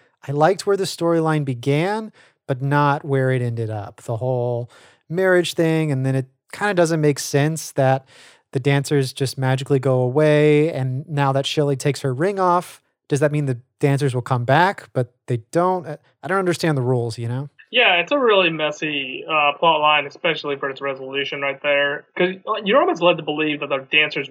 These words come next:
Speaker 2: will still come back
Speaker 1: Hmm.
Speaker 2: because it, it looks like she earned her, um,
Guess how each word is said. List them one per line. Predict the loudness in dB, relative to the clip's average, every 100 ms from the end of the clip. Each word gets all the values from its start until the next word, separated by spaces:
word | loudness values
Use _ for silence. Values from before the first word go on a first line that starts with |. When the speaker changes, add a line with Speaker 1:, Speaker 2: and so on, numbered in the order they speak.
| -4
Speaker 2:
will | -2 0
still | -2 -4 -4
come | -2 -2 2
back | 2 2 -2 _ _ -4
Speaker 1:
Hmm. | -4 -4 0
Speaker 2:
because | 0 2 0 0 -2
it, | 2 4
it | 4
looks | 4 4
like | 2
she | 0 -2 -4 -2
earned | -2 -2 -6 -10 -10
her, | -8 -6 -6 -4
um, | -2 -2 -4